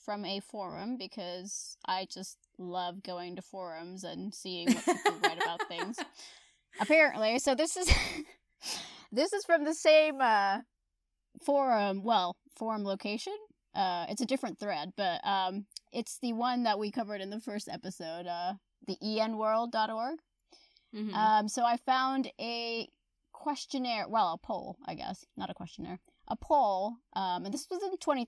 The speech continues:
Speaker 1: thirteen, so, you know, we have, uh,
Speaker 2: Evolved.
Speaker 1: gone,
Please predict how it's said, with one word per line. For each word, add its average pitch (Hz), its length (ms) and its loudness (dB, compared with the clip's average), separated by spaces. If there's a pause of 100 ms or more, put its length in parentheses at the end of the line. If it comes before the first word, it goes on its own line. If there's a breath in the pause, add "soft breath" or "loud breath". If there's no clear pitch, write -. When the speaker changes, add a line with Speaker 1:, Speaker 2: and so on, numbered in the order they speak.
Speaker 1:
thirteen, 190 560 -4
so, 208 220 0
you 233 100 -2
know, - 220 -4 (500 loud breath)
we 320 160 -2
have, 277 460 6 (1700)
uh, 175 640 4 (760)
Speaker 2:
Evolved. 202 120 -4
Speaker 1:
gone, 226 760 6